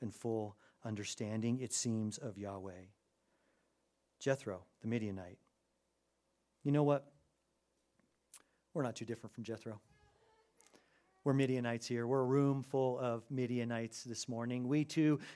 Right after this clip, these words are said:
come from a lineage of people in Adam that is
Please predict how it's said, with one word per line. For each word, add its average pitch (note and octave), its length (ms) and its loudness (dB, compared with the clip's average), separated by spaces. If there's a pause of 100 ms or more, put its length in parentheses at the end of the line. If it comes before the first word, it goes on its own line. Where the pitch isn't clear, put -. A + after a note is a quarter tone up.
come E3+ 200 6
from D#3+ 180 4
a C#3 40 4
lineage D#3 580 6 (220)
of C#3 280 6
people D#3 480 10
in D3 360 2
Adam D3 580 2 (260)
that C#3+ 180 6
is C#3 340 4